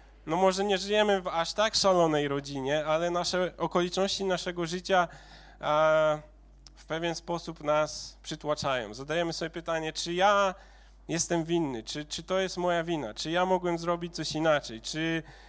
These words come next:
e, czy właśnie, no, jak do tego doszło i, e, czy gdzieś w przeszłości może gdybym dokonał innego wyboru, może byłoby coś inaczej, jakoś inaczej by się to podo-,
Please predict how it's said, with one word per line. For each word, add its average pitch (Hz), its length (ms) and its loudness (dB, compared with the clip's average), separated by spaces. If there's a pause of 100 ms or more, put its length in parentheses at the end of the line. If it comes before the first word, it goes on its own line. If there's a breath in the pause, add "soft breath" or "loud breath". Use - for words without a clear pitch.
(440 loud breath)
e, 151 480 6 (1040 soft breath)
czy 151 120 -10
właśnie, 175 720 2
no, 170 240 2 (1800)
jak 180 200 0
do 185 120 -6
tego 180 280 -4
doszło 151 520 -2
i, 139 340 -6 (380 loud breath)
e, 135 320 -2
czy 160 580 -4 (1160)
gdzieś 160 240 -6
w - 40 -14
przeszłości 170 680 -4
może 160 320 -2
gdybym 156 320 -4
dokonał 165 440 2
innego 175 380 0
wyboru, 160 500 0
może 156 300 0
byłoby 156 420 -4
coś - 380 -6 (440 loud breath)
inaczej, 160 580 0
jakoś 147 360 -4
inaczej 160 380 -2
by 143 100 -6
się 147 140 -6
to 151 120 -8
podo-, 143 300 -6